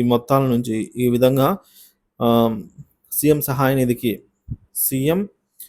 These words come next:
రిలీఫ్ ఫండ్‌కు వెళ్ళకూడదు తమ ఒకరోజు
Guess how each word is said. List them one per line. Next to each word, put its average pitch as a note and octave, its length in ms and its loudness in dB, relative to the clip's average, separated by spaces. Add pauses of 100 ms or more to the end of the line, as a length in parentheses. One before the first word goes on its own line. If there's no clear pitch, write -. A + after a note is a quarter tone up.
(220)
రిలీఫ్ D3 320 4
ఫండ్‌కు C3 400 2 (460)
వెళ్ళకూడదు C3+ 520 6 (120)
తమ A#2+ 220 2
ఒకరోజు B2+ 280 0